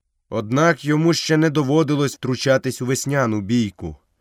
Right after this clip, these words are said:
Вовки плигнули вперед, відштовхнули його і без зайвих слів щепилися. Мауглі встиг схопитися на ноги, ще не доторкнувшись до землі.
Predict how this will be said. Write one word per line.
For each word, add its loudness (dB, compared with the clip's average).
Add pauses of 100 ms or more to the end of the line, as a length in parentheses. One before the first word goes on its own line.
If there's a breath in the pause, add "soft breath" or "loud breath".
(200)
Вовки -2
плигнули 2
вперед, 4
відштовхнули 2
його 4
і 2
без -2
зайвих 0
слів 0
щепилися. -4 (500)
Мауглі 4
встиг -2
схопитися -2
на 4
ноги, 4
ще -2
не 2
доторкнувшись -2
до -2
землі. 0